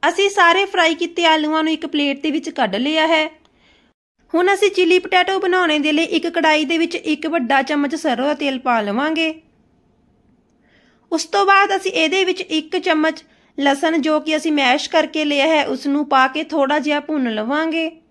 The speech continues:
ਲਸਣ ਪਾਉਣ ਦੇ ਨਾਲ ਸਾਡੇ ਇਸ ਡਿਸ਼ ਦੇ ਵਿੱਚ ਬਹੁਤ ਹੀ ਵਧੀਆ ਟੇਸਟ ਆਉਂਦਾ ਹੈ। ਇੱਥੇ ਅਸੀਂ ਲਸਣ ਨੂੰ ਹਲਕਾ ਜਿਹਾ ਭੁੰਨ ਲਿਆ ਹੈ। ਹੁਣ ਅਸੀਂ ਇਹਦੇ ਵਿੱਚ ਐਡ ਕਰ ਦੇਵਾਂਗੇ ਚੌਰਸ ਕੱਟੇ ਹੋਏ ਪਿਆਜ਼,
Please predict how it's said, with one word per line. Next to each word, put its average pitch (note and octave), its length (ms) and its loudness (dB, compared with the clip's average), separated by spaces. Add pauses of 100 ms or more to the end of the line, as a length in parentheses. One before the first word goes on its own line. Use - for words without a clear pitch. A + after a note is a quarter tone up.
(680)
ਲਸਣ E4 320 4
ਪਾਉਣ F#4 280 2
ਦੇ F#4 80 0
ਨਾਲ F4 260 4
ਸਾਡੇ E4+ 340 2
ਇਸ E4 120 -2
ਡਿਸ਼ D4 280 -2
ਦੇ D#4+ 160 0
ਵਿੱਚ D#4+ 160 -4
ਬਹੁਤ C#4 320 0
ਹੀ E4+ 60 0
ਵਧੀਆ D4+ 300 0
ਟੇਸਟ C4 380 -4
ਆਉਂਦਾ C#4+ 320 0
ਹੈ। D#4 200 4 (1600)
ਇੱਥੇ G4 360 2
ਅਸੀਂ G4+ 200 0
ਲਸਣ F4 340 4
ਨੂੰ F4+ 220 2
ਹਲਕਾ E4 380 2
ਜਿਹਾ E4 240 2
ਭੁੰਨ E4 340 0
ਲਿਆ B3 300 0
ਹੈ। E4 220 4 (1500)
ਹੁਣ F#4 220 4
ਅਸੀਂ F#4+ 180 0
ਇਹਦੇ E4+ 280 2
ਵਿੱਚ F#4 240 -2
ਐਡ D4 280 4
ਕਰ D#4 220 0
ਦੇਵਾਂਗੇ E4 520 -2 (180)
ਚੌਰਸ D#4 400 2
ਕੱਟੇ D#4 420 -2
ਹੋਏ D#4 180 0
ਪਿਆਜ਼, C#4+ 680 0